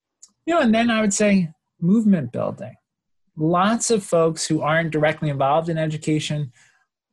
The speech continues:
would be shocked to understand the conditions that we face, uh, would be shocked to know that there are kids whose schools haven't spoken to them since March,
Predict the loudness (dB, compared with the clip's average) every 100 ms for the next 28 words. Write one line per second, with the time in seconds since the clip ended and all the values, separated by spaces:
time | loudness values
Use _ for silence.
0 | _ _ -4 0 0 0 0 0 0 0
1 | -2 -6 -4 -4 -6 -6 -6 -8 -6 -4
2 | -4 -4 -6 -8 -10 -12 -18 _ _ -6
3 | -6 -4 -6 -8 -10 -12 -12 -18 -20 _
4 | _ _ _ -10 -6 -4 -4 -8 -12 _
5 | _ _ _ _ -2 0 2 0 0 -2
6 | -2 -4 -10 -20 -20 -8 -4 -2 -2 -2
7 | -4 -8 -16 _ -4 -2 -2 -4 -6 -4
8 | -4 -6 -8 -12 _ _ _ _ _ _
9 | -4 -2 -2 -4 0 0 0 -6 -4 -4
10 | -2 -6 -6 -6 -4 -6 -6 -6 -6 -8
11 | -8 -6 -6 -6 -6 -4 -6 -10 _ -20
12 | -20